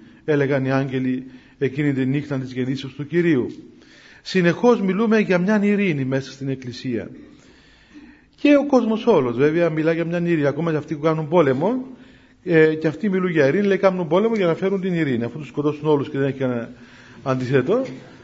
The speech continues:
έτσι θα επέ-, επέρθει η ειρήνη. Δεν θα έχει πρόβλημα πλέον ο κόσμος.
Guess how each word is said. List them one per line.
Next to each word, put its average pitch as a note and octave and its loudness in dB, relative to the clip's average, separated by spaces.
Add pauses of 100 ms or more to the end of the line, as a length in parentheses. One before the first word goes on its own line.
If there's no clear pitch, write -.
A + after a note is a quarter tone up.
(260)
έτσι G#3 -2
θα G3+ 2
επέ-, F3+ 4
επέρθει G3 2
η - 6
ειρήνη. C3+ 2 (180)
Δεν D#3 -2
θα C#3+ -6
έχει B2+ -2
πρόβλημα A#2 2
πλέον A#2+ -2
ο A2+ -2
κόσμος. G#2+ -2